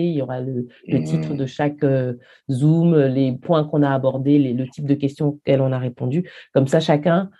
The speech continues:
Speaker 1: euh, quel que soit le moment où tu rejoins l'abonnement, bah, tu peux, euh, voilà, tu fais ton marché, quoi. Tu pioches,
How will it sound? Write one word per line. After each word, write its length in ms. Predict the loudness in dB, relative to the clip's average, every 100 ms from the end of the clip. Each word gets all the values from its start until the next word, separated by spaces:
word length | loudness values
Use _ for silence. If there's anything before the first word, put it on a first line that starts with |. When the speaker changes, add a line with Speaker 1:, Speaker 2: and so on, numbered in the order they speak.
| _ -2
Speaker 1:
euh, 100 | 2
quel 120 | 2 0
que 60 |
soit 140 | 0 0
le 100 | 2
moment 280 | 2 0 0
où 60 |
tu 140 | -2 0
rejoins 420 | 0 0 0 0
l'abonnement, 560 | 0 -2 -4 -4 -8 -6
bah, 160 | -6
tu 240 | -6 -6 -4
peux, 360 | 2 4 4 2
euh, 300 | 0 -2 -8 -20 _ -20 -6
voilà, 260 | -2 -2
tu 160 | -2 -2
fais 140 | -2
ton 120 | 0 -2
marché, 360 | -2 -2 -2
quoi. 160 | 0 -2
Tu 160 | -8
pioches, 400 | 0 4 4 2